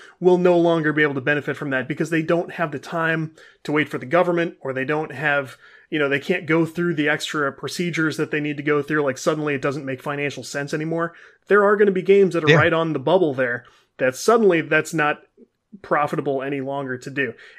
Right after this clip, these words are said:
Speaker 1: And there are gonna be tons of people who go like, "Oh, they should never have any microtransactions at all." But there are games that do an okay job of it.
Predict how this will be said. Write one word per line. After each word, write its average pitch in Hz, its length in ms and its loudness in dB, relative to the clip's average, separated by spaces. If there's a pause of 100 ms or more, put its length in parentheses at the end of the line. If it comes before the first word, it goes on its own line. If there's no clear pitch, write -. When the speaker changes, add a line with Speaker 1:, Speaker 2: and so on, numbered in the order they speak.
(120)
Speaker 1:
And 190 360 4
there 196 180 -4
are 185 80 0
gonna 202 160 4
be 190 120 -2
tons 190 300 -2
of 175 60 -10
people 185 280 0
who 156 120 0
go 143 240 0
like, 117 160 -6
"Oh, 165 220 -2
they 196 160 4
should 214 240 -4
never 208 240 2
have 202 260 0
any 214 160 2
microtransactions 196 1200 0
at 190 80 6
all." 208 240 2
But 131 240 -4 (440)
there 233 240 0
are 202 240 -8
games 208 420 -2
that 196 160 -2
do 208 380 -4
an 185 100 2
okay 196 380 4
job 180 360 -2
of 117 120 -12
it. - 100 -18